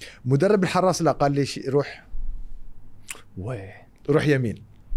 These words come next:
Speaker 1: أنا لما شفت فان بيرسي، آه،
Speaker 2: خلاص حسيت.
Speaker 1: حسيت إنه بيروح يسار، يعني حساسية الشوتة وطريقته وكل شيء، يعني واضح إنه بيشوت يساري. والمدرب بعض الأحيان أنت م-،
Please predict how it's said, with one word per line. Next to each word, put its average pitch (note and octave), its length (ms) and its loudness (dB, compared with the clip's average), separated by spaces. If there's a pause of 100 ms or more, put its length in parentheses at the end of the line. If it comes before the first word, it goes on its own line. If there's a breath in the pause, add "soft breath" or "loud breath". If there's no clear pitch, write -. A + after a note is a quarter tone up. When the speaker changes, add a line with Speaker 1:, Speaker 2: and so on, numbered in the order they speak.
(760 soft breath)
Speaker 1:
أنا G3+ 140 6
لما D3+ 260 4
شفت E3+ 240 -2
فان D3 120 4
بيرسي، C#3 560 0 (320)
آه، - 300 -14
Speaker 2:
خلاص A#2 240 0
حسيت. - 340 -2 (100)
Speaker 1:
حسيت E3 360 -2
إنه E3+ 120 2
بيروح C3+ 320 2
يسار، G2 360 -2
يعني F#2+ 340 -8 (360)
حساسية B2+ 640 -2
الشوتة E3 840 2
وطريقته C#3+ 1160 2
وكل - 480 -6
شيء، C#3+ 360 -2 (180)
يعني G#2 180 -8
واضح B2 340 0
إنه G#2 140 -4
بيشوت G2 500 -6
يساري. G2 440 -6 (1300 soft breath)
والمدرب F3 600 4
بعض F#3 180 2
الأحيان F3 340 0
أنت E3 180 0
م-، D3+ 180 -2